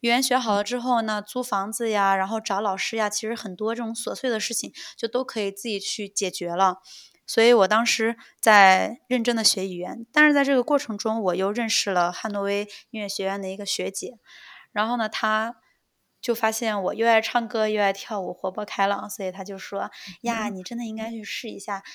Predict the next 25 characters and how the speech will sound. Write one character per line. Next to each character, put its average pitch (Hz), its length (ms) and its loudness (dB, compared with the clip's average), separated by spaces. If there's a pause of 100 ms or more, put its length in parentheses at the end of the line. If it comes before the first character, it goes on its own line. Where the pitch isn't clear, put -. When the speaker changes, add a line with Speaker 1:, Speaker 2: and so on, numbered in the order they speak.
(140)
Speaker 1:
我 190 120 -4
的 196 100 -6
那 214 100 -8
个 202 100 -6
专 208 320 -8
业。” 196 240 -6
因 240 100 -6
为 269 80 -2
当 294 200 2
时 233 260 -4
最 277 140 -8
开 277 200 -2
始 262 220 -4
我 185 140 0
以 214 120 -4
为 185 140 -4
语 208 120 -10
言 180 220 -6
签 254 180 -6
证 247 140 -2
是 214 120 -6
十 - 180 -4
个 214 120 -2
月 240 180 0
嘛， 175 180 -8